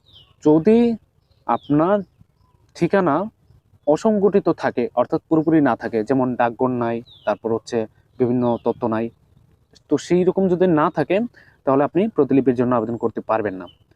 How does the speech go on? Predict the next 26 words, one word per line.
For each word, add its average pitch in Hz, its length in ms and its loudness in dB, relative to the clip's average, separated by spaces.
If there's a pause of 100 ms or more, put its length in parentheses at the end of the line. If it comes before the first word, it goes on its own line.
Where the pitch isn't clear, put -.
(100)
আবেদন 110 220 -6
করা 110 220 -2
যাবে 101 240 -6
না। 90 100 -10 (520)
তো 131 80 -4
সেটার 156 280 -2
জন্য 175 300 -4 (100)
অসংগঠিত 127 640 -4 (200)
ঠিকানা 120 400 -6
সংগঠিত 113 400 -6
করতে 107 280 -6
হবে। 92 180 -10 (240)
এখন 156 240 -4
এই 160 100 2 (240)
অসংগঠিত 170 520 -6
ঠিকানা 143 420 -2 (120)
আপনি - 180 -8
সংগঠিত 120 400 -6
করবেন 139 380 -2
কোথায় 92 360 -8 (140)
বা 127 60 -4
কীভাবে? 104 420 -2 (800)
এর 143 180 2
রয়েছে 156 340 4
দুইটা, 143 560 0 (880)
দুইটা 175 500 2